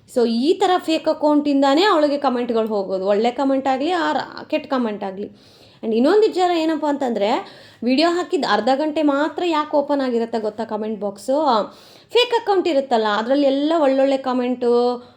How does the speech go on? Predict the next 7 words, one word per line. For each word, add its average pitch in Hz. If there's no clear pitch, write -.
ಅದೆಲ್ಲ 294
ಹಾಕ್ಕೊಬಿಡೋದು, 269
ಹಾಕ್ಕೊಂಡ್ಮೇಲೆ 311
ಕಾಮೆಂಟ್ 285
ಬಾಕ್ಸ್ 302
ಆಫ್ 226
ಮಾಡಿಬಿಡೋದು, 185